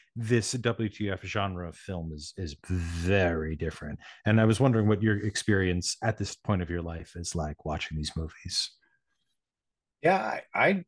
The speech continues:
Speaker 2: I agree with that a lot. I, um, I'm in a situation, like, Nora, my wife, uh, doesn't like movies that are quite as negative. So we don't, a lot of the media we consume,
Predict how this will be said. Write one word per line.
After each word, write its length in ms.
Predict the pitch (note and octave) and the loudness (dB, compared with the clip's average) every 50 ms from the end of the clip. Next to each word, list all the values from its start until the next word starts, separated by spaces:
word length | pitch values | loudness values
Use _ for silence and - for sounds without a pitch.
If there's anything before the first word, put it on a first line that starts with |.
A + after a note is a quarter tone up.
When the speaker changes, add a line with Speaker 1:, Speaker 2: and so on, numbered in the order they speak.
| _ | _
Speaker 2:
I 140 | A2+ C3 E3 | 4 4 6
agree 240 | G3+ F#3+ E3+ G3 G3 | 6 6 6 6 6
with 140 | E3+ D#3 C#3 | 6 6 6
that 140 | D3 C3+ A#2+ | 6 6 6
a 20 | |
lot. 280 | G#2 G2+ A2 A#2+ A#2+ A2 | 4 4 4 6 6 6
I, 180 | G#2+ G2 G2 F#2+ - _ _ _ _ _ _ _ | 4 2 0 -2 -6 _ _ _ _ _ _ _
um, 540 | A2+ A2 G#2+ G2+ G2 F#2+ F2+ F2+ F2 E2+ - _ _ _ | -4 -4 -2 -2 -2 -4 -4 -6 -8 -10 -14 _ _ _
I'm 100 | - C#3 | 2 2
in 80 | D#3 D#3+ | 4 4
a 40 | D3+ | 2
situation, 680 | - D3+ C3+ - D3+ C3+ B2+ A#2 C#3 B2 A2+ G#2 G2+ - _ _ _ | 2 0 0 2 4 4 4 4 2 0 0 -2 -2 -4 _ _ _
like, 120 | A#2 - - _ | -6 -6 -6 _
Nora, 540 | B2 B2+ C3 C#3 D3 C3+ B2+ A#2 G#2 F#2+ - - | -4 2 4 6 6 8 8 6 6 4 2 -4
my 140 | - G2 F#2 E2 | -6 -4 -2 -2
wife, 280 | E2+ E2 E2+ F#2+ - _ _ _ - _ _ _ _ - | -2 -4 -4 -6 -8 _ _ _ -20 _ _ _ _ 0
uh, 380 | F#2 F#2 F2+ F2 F2 E2+ D#2 - - G#2+ | 2 2 2 2 2 0 -2 -4 -6 -2
doesn't 460 | G#2 A#2 A2+ A2+ A2 A#2+ A2 G2 F#2 - _ _ _ _ _ _ _ - | 2 2 2 2 2 0 0 -2 -2 -6 _ _ _ _ _ _ _ -12
like 560 | A#2+ A2+ A#2+ A#2+ A#2+ A#2+ A#2 - - - - _ _ _ _ _ _ _ _ _ _ _ - | -4 0 2 4 4 4 2 0 -4 -12 -18 _ _ _ _ _ _ _ _ _ _ _ -14
movies 580 | B2+ B2 B2 B2 B2 B2 A2 A#2+ A#2 A2+ G#2+ - | -10 -6 -2 0 2 2 2 2 0 -2 -2 0
that 180 | A2+ G#2+ G2+ | 0 2 4
are 260 | G2 F#2+ F2+ E2+ D#2 - _ _ | 4 2 2 0 -2 -8 _ _
quite 240 | - - B2 A2+ A2 | -4 -2 0 0 0
as 140 | A2+ F#2+ F2+ | -2 -4 -6
negative. 520 | G2 F#2 F#2 F#2 G#2+ A2 A#2+ C3 C3+ - _ _ _ _ _ _ _ _ _ _ _ _ - | -6 -6 -4 0 2 2 2 2 -2 -8 _ _ _ _ _ _ _ _ _ _ _ _ -6
So 160 | - - B2 | -2 -2 0
we 300 | A2+ A#2+ - C#3 C#3+ D#3 | 0 -2 -2 2 4 6
don't, 220 | E3+ F3+ E3 - - _ - - - - - | 6 6 4 0 -6 _ -20 -20 -12 -4 2
a 40 | C3 | 4
lot 120 | D3 D#3 | 6 6
of 80 | E3 D#3 | 4 4
the 40 | |
media 320 | D3 C#3 C#3 C#3+ C#3 C3+ B2 | 2 0 0 2 2 2 0
we 140 | A#2 A#2+ A2 | 0 -2 -4
consume, 640 | - A2+ G2+ - - C3 B2+ A#2+ A2 G#2 F#2+ G2 | -6 -10 -10 -6 -6 -4 -2 -2 -2 -2 -4 -6